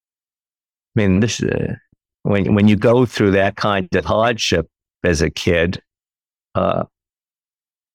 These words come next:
doesn't seem that difficult, uh, to, uh, have to put up with, uh, these, uh,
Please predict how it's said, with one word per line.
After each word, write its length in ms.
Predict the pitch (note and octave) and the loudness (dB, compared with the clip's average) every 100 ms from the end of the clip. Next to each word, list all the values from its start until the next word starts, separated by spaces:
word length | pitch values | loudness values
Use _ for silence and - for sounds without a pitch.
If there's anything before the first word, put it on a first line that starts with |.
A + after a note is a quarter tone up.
| _ - | _ -4
doesn't 300 | G#2+ F#2+ - | -2 -2 -4
seem 260 | - F#2 | -4 0
that 220 | F2 E2+ - | 0 0 -2
difficult, 760 | E2 - - - B1 - - - | -4 -4 -6 -4 -4 -4 -6 -4
uh, 200 | - - - _ - - - - - _ G#2+ - | -4 -4 -8 _ -20 -20 -18 -20 -20 _ -8 -4
to, 480 | - F2+ F2 F2 | 0 2 2 2
uh, 460 | F2 E2+ E2+ E2+ E2+ - - | 2 0 0 -2 -4 -8 -6
have 320 | F#2+ F#2+ - | -4 -4 -4
to 120 | F#2+ | -6
put 280 | D#2+ - F2 | -4 -2 0
up 280 | E2+ F2 - - | 2 0 -4 -4
with, 300 | E2+ - - - | -2 -2 -6 -6
uh, 280 | - - - - _ _ | -4 -4 -8 -16 _ _
these, 420 | G2 F#2 F2 - E2+ | 0 2 2 0 -2
uh, 200 | E2 | -2